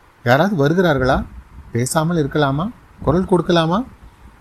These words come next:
வருகிறவர்கள் கையில் விளக்குடன் வரக்கூடாதோ? எங்கே இருக்கிறோம் என்றாவது தெரிந்து கொள்ளலாம் அல்லவா? இருட்டில் தெரியாமல் தன்னை மிதித்து விடப் போகிறார்கள்.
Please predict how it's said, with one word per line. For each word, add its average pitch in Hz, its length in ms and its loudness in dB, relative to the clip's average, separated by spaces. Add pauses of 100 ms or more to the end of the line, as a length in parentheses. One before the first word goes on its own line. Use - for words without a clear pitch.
(220)
வருகிறவர்கள் 156 760 2
கையில் 139 380 0
விளக்குடன் 143 420 0
வரக்கூடாதோ? 143 560 0 (720)
எங்கே 139 280 0
இருக்கிறோம் 160 420 0
என்றாவது 143 400 2
தெரிந்து 143 280 -2
கொள்ளலாம் 143 360 2
அல்லவா? 139 320 0 (540)
இருட்டில் 143 400 -2
தெரியாமல் 147 440 0
தன்னை 143 240 0
மிதித்து 139 300 -2
விடப் 139 220 0
போகிறார்கள். 113 500 0